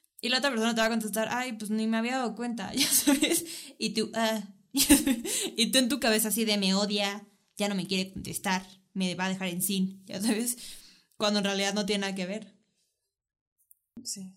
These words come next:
Speaker 2: no sé. Y, y todo es de ir conociendo a la otra persona.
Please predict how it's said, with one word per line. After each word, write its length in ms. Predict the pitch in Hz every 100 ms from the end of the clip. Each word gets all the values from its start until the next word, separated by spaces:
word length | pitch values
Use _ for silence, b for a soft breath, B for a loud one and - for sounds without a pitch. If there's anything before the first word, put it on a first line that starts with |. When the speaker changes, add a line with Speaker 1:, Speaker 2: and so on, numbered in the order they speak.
| -
Speaker 2:
no 140 | 196
sé. 100 | - _ _ _ _ _ _ _
Y, 260 | 226 220
y 40 | 208
todo 180 | 262 277
es 120 | 220
de 120 | 196
ir 140 | 185 185
conociendo 420 | 190 175 175 170
a 40 |
la 80 | 165
otra 140 | 175 180
persona. 400 | - - -